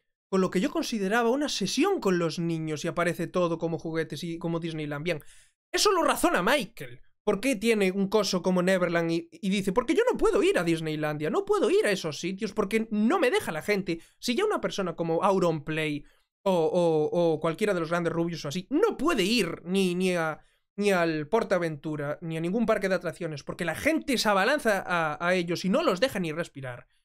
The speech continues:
¿m? Y no pueden ni, ni disfrutar un poco del día, eh, montando las atracciones. Imaginaros Michael Jackson, que lo conocía casi todo el mundo,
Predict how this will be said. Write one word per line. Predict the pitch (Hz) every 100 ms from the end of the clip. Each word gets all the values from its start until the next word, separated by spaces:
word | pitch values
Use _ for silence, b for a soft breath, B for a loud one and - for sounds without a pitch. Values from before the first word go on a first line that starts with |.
| _ _
¿m? | 208 214
Y | 175
no | 196
pueden | 196 202 185 170
ni, | 170 180
ni | 175 165
disfrutar | 160 - 170 240
un | 220
poco | 190 170 165
del | 156 160
día, | 170 151 135 - -
eh, | 160 151
montando | 147 147 180 175
las | 156
atracciones. | 160 156 175 165 175 b b b
Imaginaros | 196 196 196 190 311 294
Michael | 320 226 180
Jackson, | 202 226 - 143
que |
lo | 151
conocía | 175 180 - 254 311 _ _ _ _
casi | 233 226 196 -
todo | 359 392
el | 208
mundo, | 170 311 320 139 - -